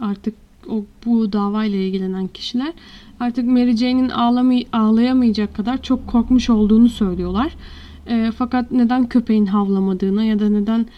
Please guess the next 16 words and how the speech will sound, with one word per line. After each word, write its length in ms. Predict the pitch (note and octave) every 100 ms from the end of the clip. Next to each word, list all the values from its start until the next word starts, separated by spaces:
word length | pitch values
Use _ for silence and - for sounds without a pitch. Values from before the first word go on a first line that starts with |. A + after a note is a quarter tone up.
| - - -
e, 220 | A3 G#3 G3+
herhangi 500 | A3 A3 G#3+ G#3 G3+
bir 60 |
işte 220 | G3 -
köpek 420 | G#3+ A3 A3+ G#3+ A3
dışkısının 460 | G#3 - - A3
o 120 | G#3
dolabın 380 | G#3 G#3 G#3 G#3+
içinde 280 | G3+ G#3+ G#3
olmadığına 540 | G#3 G3+ G3+ F#3+ F3+
dair 300 | F3+ F#3 C4
yeterli 500 | C4+ B3+ A#3+ A3+ A3
bir 40 | A3
açıklama 520 | G3 - - B3+ D#4+
yapmıyorlar 600 | C4+ B3 A3+ F#3+ F3 F#3
buna. 240 | G3 B3+